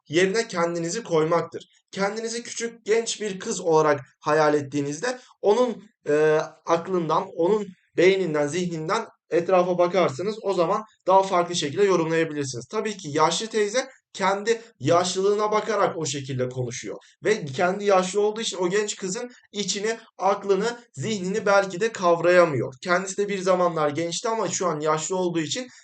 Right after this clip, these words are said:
gençlik zamanını elbette unutmuştur. Ve bundan dolayı kendini onun yerine koyamıyor ve bu şekilde ön yargılı bir davranış göstermiş oluyor arkadaşlar. Bu şekilde ikinci sorumuzda,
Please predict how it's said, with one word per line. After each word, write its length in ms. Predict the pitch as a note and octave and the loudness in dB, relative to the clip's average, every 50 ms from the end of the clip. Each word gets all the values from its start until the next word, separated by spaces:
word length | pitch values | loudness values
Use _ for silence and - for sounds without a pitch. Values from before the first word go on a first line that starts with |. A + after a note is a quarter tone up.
| _ _ | _ _
gençlik 360 | - G3 G3 G3+ - G3 E3 | 0 0 0 0 -2 -4 2
zamanını 460 | D#3+ F3 D#3+ D3+ D3+ D3+ D3+ F#3+ A3+ | 2 2 4 4 2 2 2 -2 -4
elbette 640 | F#3+ G#3 G3+ F3+ - D3 C#3+ C3 C3 - A3+ B3+ B3 - _ _ _ _ | -2 0 -2 0 2 0 0 0 -2 -2 -2 -2 -4 -6 _ _ _ _
unutmuştur. 640 | F3 G3 G3+ G#3 G3+ F#3+ F#3 E3 - - - - - - _ _ _ _ | 0 2 2 2 0 0 -4 -4 -4 -6 -12 -16 -20 -20 _ _ _ _
Ve 160 | - F3+ F#3 | -4 -2 -2
bundan 300 | G#3 G#3+ G#3+ A3+ A#3 A3 | -2 0 2 2 2 2
dolayı 320 | G3 F#3 F#3 G#3 - A#3 - | 2 0 0 0 -2 -6 -8
kendini 420 | - G#3 F#3+ G3 G3 G3+ A3 A#3+ | -6 -4 -2 -2 -2 -4 -8 -8
onun 320 | A#3 - G3 F#3+ G#3+ G#3+ G3+ | -4 -2 -2 -2 -2 -2 -2
yerine 380 | F3+ E3 E3 E3 G3 B3 B3 | -2 -2 -2 -2 -4 -6 -6
koyamıyor 540 | - - F3+ F#3 G3+ G3 F3 E3+ G3+ A#3 B3 B3 - _ _ | -6 -6 -4 -2 -2 -2 -2 -2 -4 -4 -6 -8 -14 _ _
ve 120 | - E3 E3+ | -6 -6 -6
bu 60 | G#3+ | -4
şekilde 380 | G#3+ - F#3 - - D3 D3 D3+ | -4 -2 -4 -4 -4 -6 -6 -2
ön 180 | D#3+ F3 F#3 | -2 -2 -2
yargılı 440 | F#3 F#3 E3 D#3 D3+ C#3 C#3+ C#3+ C#3+ | 0 2 2 2 0 0 -2 -4 -2
bir 180 | C#3 C3+ C3 B2+ | -2 -4 -2 0
davranış 760 | C#3+ C#3 C#3 C3 C3+ C#3 F3 A3 A3+ - - - _ _ _ _ | 0 2 2 2 0 -2 -2 -6 -6 -8 -10 -12 _ _ _ _
göstermiş 840 | - E3+ F#3+ F#3+ F#3+ F#3+ D#3+ D3 C3+ C3+ C3+ D#3+ G3 A3+ A3+ - - - _ _ _ _ _ | -2 -2 0 0 -2 -2 0 0 2 0 0 -2 -4 -6 -6 -6 -8 -10 _ _ _ _ _
oluyor 360 | - F#3 F#3+ F#3+ F#3+ F3+ D#3+ | 4 4 6 8 10 10 10
arkadaşlar. 720 | D3 C3+ C3 B2+ B2+ A#2 G2 F#2 F#2 - F#2 - - - _ _ _ _ _ _ _ _ _ _ _ _ _ _ _ _ _ _ _ _ | 8 8 4 4 2 -2 -4 -4 -6 -10 -12 -14 -16 -20 _ _ _ _ _ _ _ _ _ _ _ _ _ _ _ _ _ _ _ _
Bu 120 | - D#3 D#3+ | -14 -10 -4
şekilde 560 | D#3+ - D3+ C3+ C3 B2+ A2+ A#2 C#3+ D3+ - | -2 -2 -2 -2 -2 -6 -2 -2 -2 -2 -2
ikinci 280 | - C3+ C3 C#3+ C3+ C3+ | -6 -10 -10 -10 -10 -10
sorumuzda, 640 | B2+ - B2+ A#2+ A2+ A2+ A2 G#2+ G#2 C3 D3+ E3 | -8 -6 -6 -6 -6 -6 -10 -8 -4 -4 -4 -4